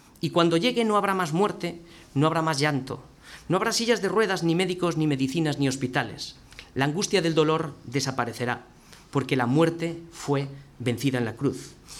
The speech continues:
Y cuando esto corruptible se haya vestido de incorrupción, y esto mortal se haya vestido de inmortalidad, entonces se cumplirá la palabra que está escrita: "Sorbida es la muerte en victoria". Y entonces preguntaremos: "¿Dónde está, oh muerte, tu aguijón?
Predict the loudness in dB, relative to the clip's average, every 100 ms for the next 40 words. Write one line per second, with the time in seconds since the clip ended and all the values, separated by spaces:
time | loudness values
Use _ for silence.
0 | -10 -4 2 4 4 2 2 0 0 -2
1 | -4 -2 0 0 2 2 2 0 0 0
2 | 2 4 2 2 0 0 -2 0 0 -2
3 | -12 -20 -10 0 2 4 2 2 0 0
4 | 0 0 -2 -2 -2 0 4 4 4 2
5 | 0 0 -2 -8 -20 -20 -18 -2 0 2
6 | 0 0 -2 -2 0 2 2 2 0 0
7 | 0 -2 -4 -4 -4 -4 -2 -4 -6 -6
8 | -2 -2 -2 -2 0 -2 -2 0 0 0
9 | -4 -4 -2 -2 -4 -8 -4 -4 -4 -14
10 | -20 -20 -20 -20 -20 -10 0 2 2 -2
11 | 0 2 4 4 2 2 2 2 2 2
12 | 2 2 0 0 0 0 0 -2 -2